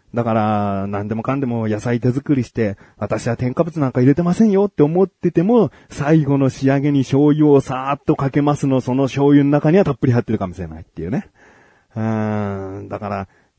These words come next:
添加物を避けては通れない世の中にもちょっとなってきてるかもしれない。うん、僕が一番好きなのはね、この方が公園とかで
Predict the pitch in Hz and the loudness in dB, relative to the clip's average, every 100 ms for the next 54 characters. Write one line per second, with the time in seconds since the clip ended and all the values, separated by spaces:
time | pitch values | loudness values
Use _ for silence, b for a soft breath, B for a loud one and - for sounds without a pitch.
0 | - 113 110 120 117 - 110 101 - 113 | -8 -6 -6 -8 -8 -6 -4 -4 -6 -6
1 | 139 123 110 107 104 107 117 131 139 170 | -6 -4 -4 -2 -4 -6 -4 -2 -2 -2
2 | 175 151 139 143 151 147 143 170 214 180 | -2 -2 -2 -2 -4 -4 -6 -2 0 2
3 | 120 120 - 107 104 - - - - 117 | 0 -6 -8 -8 -8 -10 -10 -8 -6 -6
4 | 117 - 220 220 135 101 82 - _ b | -6 -6 -6 -4 -4 -4 -8 -12 _ b
5 | b b b b 113 107 101 98 120 175 | b b b b -4 -2 -2 -4 -4 -2
6 | 247 208 214 220 - 214 147 110 104 101 | -2 -2 0 0 0 -4 -2 0 -2 -4
7 | 101 151 165 175 170 107 - 151 151 151 | -4 -4 -2 -2 -2 -2 0 0 0 -2
8 | 151 135 98 104 98 | -4 -4 -4 -4 -4